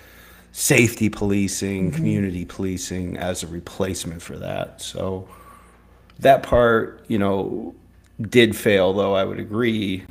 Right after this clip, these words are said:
Speaker 1: because if you look at the people of color who live in Minneapolis, the people who live in the areas that have the most crime,
Speaker 2: Mm-hmm.
Speaker 1: they don't want to defund the police. They
Speaker 2: Yeah.
Speaker 1: thought that that idea was cray-cray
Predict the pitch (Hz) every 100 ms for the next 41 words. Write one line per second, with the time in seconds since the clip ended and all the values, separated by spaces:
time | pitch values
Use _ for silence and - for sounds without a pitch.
0 | - - 95 - 95 95 95 - - -
1 | _ _ _ _ - 123 - 113 107 110
2 | 110 95 - - 98 95 - 120 95 -
3 | - - 160 135 127 117 107 98 98 98
4 | 98 90 92 87 85 90 - - - -
5 | 85 104 98 95 90 95 90 98 98 92
6 | 95 90 - 113 110 123 120 113 - -
7 | 110 113 117 120 131 160 156 - 104 120
8 | 110 98 95 85 82 - 73 - - 78
9 | - - - - 110 110 117 107 101 101
10 | 101 107 107 101 101 98 95 - 95 -
11 | - 110 107 - - 73